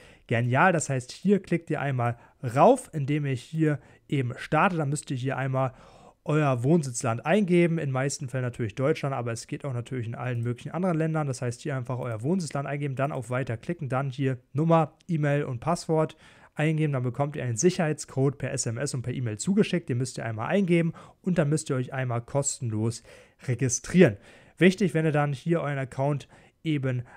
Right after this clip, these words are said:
angelegt habt, müsst ihr noch einen kleinen Einstellungstest absolvieren, aber keine Angst, beim Einstellungstest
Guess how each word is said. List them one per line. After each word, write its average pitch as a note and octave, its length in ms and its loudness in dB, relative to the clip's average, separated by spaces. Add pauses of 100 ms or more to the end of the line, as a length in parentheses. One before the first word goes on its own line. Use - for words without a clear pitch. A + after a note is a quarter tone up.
(140)
angelegt C#3+ 580 0
habt, D#3 280 2
müsst E3+ 200 0
ihr E3 60 -4
noch C#3 100 -4
einen C3 200 -6
kleinen A#2 420 -8
Einstellungstest G3+ 1080 2
absolvieren, D#3+ 640 2
aber B2+ 180 -2
keine C3+ 300 -2
Angst, D3 220 -8
beim B2 180 -2
Einstellungstest C3 800 -6